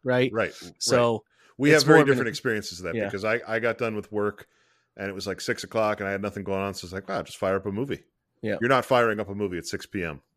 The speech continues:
Speaker 1: Nope. I will
Speaker 2: It's just
Speaker 1: get,
Speaker 2: not
Speaker 1: like, I will get a stone cold stunner from the
Speaker 2: Right.
Speaker 1: top of the couch from a six-year-old, and he will laugh in my face, uh, while doing
Speaker 2: You wouldn't
Speaker 1: it,
Speaker 2: even get
Speaker 1: so.
Speaker 2: through the opening credits.
Speaker 1: Nope.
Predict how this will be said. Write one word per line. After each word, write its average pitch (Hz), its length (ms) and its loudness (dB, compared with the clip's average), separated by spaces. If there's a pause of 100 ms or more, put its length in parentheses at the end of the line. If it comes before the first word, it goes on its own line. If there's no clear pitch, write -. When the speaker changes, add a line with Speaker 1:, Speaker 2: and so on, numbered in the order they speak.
(200)
Speaker 1:
Nope. 123 260 2
I 127 140 4
will 131 120 2
Speaker 2:
It's 127 80 -4
just 123 120 0
Speaker 1:
get, 113 60 2
Speaker 2:
not 101 120 2
Speaker 1:
like, 113 160 -2 (160)
I 123 100 2
will 135 140 2
get 135 160 0
a 117 40 -2
stone 127 260 0
cold 127 200 -2
stunner 117 480 -2
from 113 180 -6
the 110 80 0
Speaker 2:
Right. 110 60 6
Speaker 1:
top 117 220 2
of 110 60 -2
the - 60 -6
couch 107 420 0 (220)
from 113 160 -4
a 107 60 -8
six-year-old, 110 580 -2 (280)
and 113 120 -2
he 117 120 0
will 110 100 0
laugh 120 300 4
in 120 80 -2
my 113 140 -2
face, 113 520 -4 (800)
uh, 104 260 -6
while 107 200 -4
doing 110 240 -4
Speaker 2:
You 151 60 0
wouldn't 165 140 2
Speaker 1:
it, 160 60 2
Speaker 2:
even 151 120 0
get 135 120 2
Speaker 1:
so. 98 60 -4
Speaker 2:
through 139 100 0
the 117 120 -2
opening 113 360 -2
credits. 104 280 -2
Speaker 1:
Nope. 139 140 0